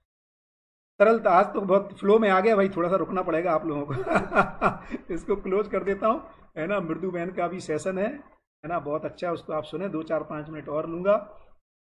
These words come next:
सरलता क्या है? जागृति सहज स्वभावपूर्ण व्यवहार की सरलता संज्ञा है। कायिक, वाचिक, मानसिक रूप में नियमों को वचन पूर्वक प्रमाणित करना,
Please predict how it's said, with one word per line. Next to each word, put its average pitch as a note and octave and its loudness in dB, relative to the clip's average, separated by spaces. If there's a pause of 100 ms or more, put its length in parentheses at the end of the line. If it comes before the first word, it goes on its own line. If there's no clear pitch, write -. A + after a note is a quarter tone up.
(760)
सरलता G3 2
क्या G3+ 0
है? G3+ 2
जागृति F#3 0
सहज G#3+ 2
स्वभावपूर्ण G3 4
व्यवहार D3 -2
की F#3+ -10
सरलता F3+ -6
संज्ञा C#3 -10
है। G#3 -4 (300)
कायिक, - -6
वाचिक, D#3+ -4
मानसिक D3+ -8
रूप D#3+ -6
में C3+ -8 (300)
नियमों A#3 -2
को G#3 0
वचन D#3+ -4
पूर्वक F#3 -6
प्रमाणित D3 -12
करना, C3+ -18